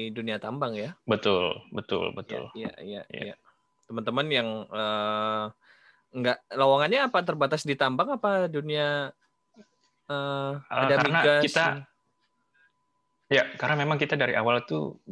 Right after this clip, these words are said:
Speaker 2: pengen jadi segmented ya. Karena kalau misalnya kita kayak media pada umumnya, kita nggak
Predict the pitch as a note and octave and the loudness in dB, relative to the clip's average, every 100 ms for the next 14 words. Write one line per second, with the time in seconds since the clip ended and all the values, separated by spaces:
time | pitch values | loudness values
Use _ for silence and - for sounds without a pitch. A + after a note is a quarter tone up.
0 | - _ A2 A2+ B2+ A#2 G#2+ A2 - - | -18 _ 0 0 0 0 0 0 -2 -2
1 | G#2+ A2 A2+ - F#2 - _ _ - A#2+ | -2 0 0 -2 -6 -6 _ _ 0 2
2 | C3+ A#2+ A#2 A2+ A2 A#2 G#2+ G#2+ G2+ G#2+ | 6 4 4 2 2 0 2 4 4 4
3 | G#2 G2 G2 - A2 G#2 F#2+ F2+ A#2+ D3 | 0 2 0 0 -2 0 -2 0 -2 -2
4 | _ _ _ _ _ - - D#3 G2+ | _ _ _ _ _ -6 0 2 4